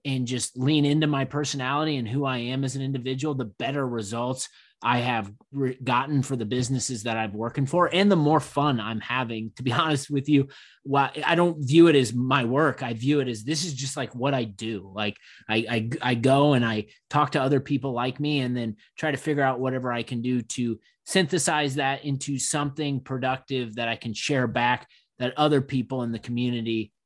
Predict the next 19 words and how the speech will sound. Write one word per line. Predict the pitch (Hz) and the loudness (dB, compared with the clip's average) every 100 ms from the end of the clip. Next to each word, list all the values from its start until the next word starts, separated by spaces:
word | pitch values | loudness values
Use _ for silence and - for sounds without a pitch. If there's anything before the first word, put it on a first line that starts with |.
| - | -6
can | 139 127 | 0 2
benefit | 147 147 139 120 - | 4 4 0 -6 -6
from. | 120 113 113 - _ _ _ - | -6 -2 -2 -4 _ _ _ -4
And | 143 143 | 0 2
that's | 139 - | 0 -2
kinda | - 131 123 | 0 0 2
where | 123 120 | 0 0
the | 113 | -2
whole | 110 123 117 110 - - | -2 -2 0 -2 -8 -16
brand | 131 131 131 127 113 | -6 0 2 4 2
building, | 120 117 117 117 113 - _ _ - | 2 2 0 0 -2 -6 _ _ -8
um, | 113 110 107 101 95 - _ _ | -2 0 0 -2 -6 -12 _ _
kind | - 135 | -2 -2
of | 110 110 - | -2 -8 -2
comes | 143 135 120 | 2 4 4
into | 107 | 2
play. | 98 113 101 101 | 0 -2 -2 -2
So | - | -2
a | 120 | -2